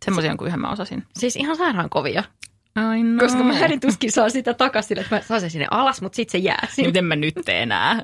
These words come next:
Speaker 1: kyllä osais kans. Mut vitsin oli hienoa ja mä vielä, mä niinku muistan jotenkin, miltä se tuntui kädessä se jojo, kun se oli jotenkin semmonen painava. Se tuntui niinku kalliilta ja jotenkin arvokkaalta
Speaker 2: Mm.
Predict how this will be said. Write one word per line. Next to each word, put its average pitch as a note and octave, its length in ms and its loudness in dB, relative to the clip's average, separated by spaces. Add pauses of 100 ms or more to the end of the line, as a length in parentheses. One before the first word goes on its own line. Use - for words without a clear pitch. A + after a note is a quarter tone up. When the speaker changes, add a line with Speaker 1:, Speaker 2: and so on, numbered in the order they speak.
(200)
Speaker 1:
kyllä - 220 -2
osais - 440 -4 (160)
kans. - 260 -2
Mut G3+ 160 0
vitsin C#4+ 260 2
oli F3+ 160 2
hienoa F#3+ 280 2
ja E3 60 2
mä F3+ 100 2
vielä, G#3 160 2
mä G3+ 120 0
niinku A3 160 0
muistan A#3+ 420 0
jotenkin, E3 360 -2
miltä D#3 200 0
se D#3+ 100 2
tuntui E3+ 580 -2 (320)
kädessä D#3+ 420 0
se D3 100 -2
jojo, D#3 320 0
kun C#3 100 -10
se - 100 -4
oli D#3 100 0
jotenkin D3+ 280 -2
semmonen D#3 340 -2
painava. E3 380 2
Se - 60 -6
tuntui B3+ 200 2
niinku G3 240 -2
kalliilta C3+ 760 0
ja C#3 100 -4
jotenkin A#2 400 -2
arvokkaalta - 760 -2 (120)
Speaker 2:
Mm. B3 280 -2